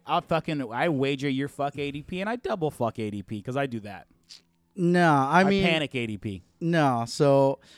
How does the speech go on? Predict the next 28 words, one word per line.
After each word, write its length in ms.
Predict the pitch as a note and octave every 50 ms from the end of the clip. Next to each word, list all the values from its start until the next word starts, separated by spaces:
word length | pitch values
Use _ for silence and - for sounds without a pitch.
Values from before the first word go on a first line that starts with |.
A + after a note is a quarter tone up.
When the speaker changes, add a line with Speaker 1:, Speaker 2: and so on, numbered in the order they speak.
| - _ _ _ _ _ _ _ _ _
Speaker 2:
yeah, 280 | - F#3 G3+ G3+ F#3+ F#3+
I 120 | F#3+ G3
mean, 300 | G3 F#3+ F#3 F3 E3+ D#3 -
there, 220 | D3+ F3 G3+ G3+
there's 280 | E3+ D3+ E3+ F3+ F#3 D#3
something 320 | - F#3 F3 E3 D3+ F3
to 60 | E3 D3
be 140 | C#3+ D3
said 280 | C3+ - E3 D3+ D3+ D3
with 220 | D3 C#3+ C#3 -
your 80 | C#3+ B2+
draft, 400 | G#2+ B2+ B2+ B2+ C3+ C#3 C#3 -
right? 240 | C#3 C3+ C3+ C3+ C3+
When 140 | C3 C3 B2+
some 220 | - - C#3+ A2+
peop-, 320 | - - D3+ D3+ C#3+ - -
like, 240 | C#3 B2+ A#2+ A#2 C#3
you 80 | D3+
get 140 | D3 D#3+ C#3+
a 40 | B2+
run 260 | A#2 B2+ C3+ C#3 C#3+
of 240 | C3+ C3 A#2+ G#2 - -
tight 280 | - - C#3 C3+ C3 C#3
ends 260 | C#3 C3+ C3+ C3 G#2+ B2
in 200 | B2+ A#2 A2+ A#2+
round 260 | B2 B2 A#2+ A#2+ -
four, 380 | - - C3+ B2 A2+ G#2+ G#2
right? 320 | G#2 G#2+ A2+ A#2+ B2+ C3